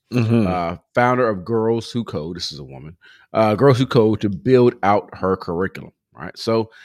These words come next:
Speaker 2: now, almost a decade later, T K H, the Knowledge House, has grown, welcoming three cohorts,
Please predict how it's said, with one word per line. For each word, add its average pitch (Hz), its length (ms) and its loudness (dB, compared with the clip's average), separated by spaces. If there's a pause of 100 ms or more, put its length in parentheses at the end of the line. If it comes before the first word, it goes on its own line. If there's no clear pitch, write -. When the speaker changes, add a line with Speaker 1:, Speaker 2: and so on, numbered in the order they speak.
(160)
Speaker 2:
now, 143 260 0
almost 135 260 0
a 127 40 -8
decade 131 280 2
later, 131 280 0
T 135 180 -8
K 131 140 -2
H, 120 360 -2
the 98 80 -10
Knowledge 92 320 -4
House, 104 300 -4 (340)
has 107 280 -2
grown, 135 440 0
welcoming 117 360 0
three 147 300 -4
cohorts, 135 880 -2